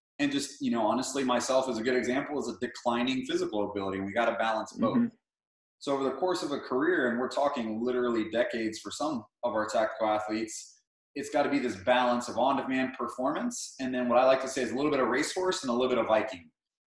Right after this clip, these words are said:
Speaker 1: You know, a lot of times we, we take our sport athletes and, and they are peaked at the right time, right place to put on a show.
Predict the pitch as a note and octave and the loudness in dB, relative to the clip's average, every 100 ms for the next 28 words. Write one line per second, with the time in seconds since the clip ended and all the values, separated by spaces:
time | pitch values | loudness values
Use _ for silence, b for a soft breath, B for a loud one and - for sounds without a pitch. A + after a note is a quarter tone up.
0 | _ A2 A2 A#2 C#3+ C#3+ D3+ C3+ B2 B2 | _ -2 2 6 4 6 2 2 0 0
1 | A#2+ A#2 B2+ A#2+ C3+ B2+ A2+ - F#3 D3 | 2 0 -2 -4 -2 0 -2 0 2 6
2 | C3 - C3 B2 - A2 G2+ F#2+ - G#2+ | 6 4 0 -2 -4 -6 -6 -8 -6 -6
3 | G#2+ A#2 B2+ B2 A2+ G#2+ G2+ - - - | -4 -2 2 4 6 4 2 -2 -10 -20
4 | _ _ - C#3+ - A2+ G#2 D3+ D#3+ - | _ _ -4 -4 -4 -6 4 4 4 2
5 | C3 B2 B2+ C#3+ - C3 A#2+ - - B2 | 0 2 4 2 2 -2 -2 -4 -6 -2
6 | A#2 A2+ - F#2+ | -2 -2 -4 -4